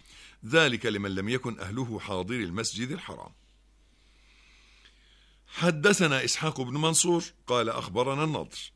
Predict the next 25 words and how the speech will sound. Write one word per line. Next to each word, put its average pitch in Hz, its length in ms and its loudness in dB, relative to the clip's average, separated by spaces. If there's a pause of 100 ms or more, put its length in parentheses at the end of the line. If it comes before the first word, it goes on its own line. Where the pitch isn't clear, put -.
(200)
أخبرنا 101 520 -2
شعبة 123 540 -4 (180)
قال 110 260 0
حدثنا 123 680 -2
أبو 139 220 2
جمرة 87 380 -2 (1000)
قال: 156 260 4
"سألت 175 300 2
ابن 131 180 2
عباس 107 460 0
رضي 104 320 0
الله 107 340 0
عنهما 127 300 0
عن 117 160 -2
المتعة 120 560 -2
فأمرني 123 580 0
بها، 95 360 -8 (360)
وسألته 107 680 -2
عن 98 120 -4
الهدي 107 600 -4 (580)
فقال: 139 460 0
فيها 127 300 -2
جزور 139 680 0 (260)
أو 151 160 2
بقرة 107 720 -2